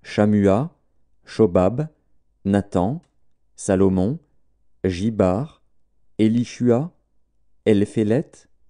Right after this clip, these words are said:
Noga, Népheg, Japhia, Elishama, Béliada et Eliphélet.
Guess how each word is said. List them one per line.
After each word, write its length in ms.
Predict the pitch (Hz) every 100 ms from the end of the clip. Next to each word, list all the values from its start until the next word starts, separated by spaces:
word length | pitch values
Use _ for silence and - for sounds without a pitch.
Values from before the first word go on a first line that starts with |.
| _ _ _
Noga, 680 | 95 90 98 98 92 135 - _ _ _ _ _ _
Népheg, 640 | 92 104 - 90 104 131 151 _ _ _ _ _ -
Japhia, 720 | 87 98 - 82 85 110 156 _ _ _ _ _ -
Elishama, 800 | 110 113 120 - 123 123 160 - _ _ _ _ _ -
Béliada 920 | 98 123 131 123 117 104 113 143 - -
et 220 | 107 151
Eliphélet. 560 | 147 156 143 110 87